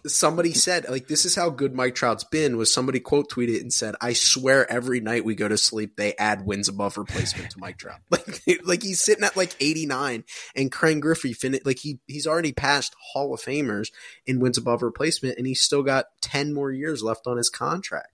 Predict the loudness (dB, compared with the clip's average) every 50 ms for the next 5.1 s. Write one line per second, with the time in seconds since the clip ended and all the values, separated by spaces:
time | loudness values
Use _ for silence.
0 | _ -6 -6 -6 -6 -12 -20 -20 -20 -16 -8 -2 0 0 0 0 -2 -4 -4 -4
1 | -8 -8 -6 -6 -6 -6 -6 -6 -6 -4 0 0 0 0 -2 -4 -4 -4 -4 -4
2 | -4 -4 -4 -2 -2 -2 -4 -4 -8 _ _ _ _ -2 -2 0 0 0 0 2
3 | 4 4 4 4 4 2 0 0 0 -2 -2 0 0 -2 0 -2 -2 -2 0 0
4 | 0 -2 -4 -6 -6 -6 -4 -4 -2 -2 -2 -4 -6 -8 -10 -10 -8 -6 -6 -8
5 | -10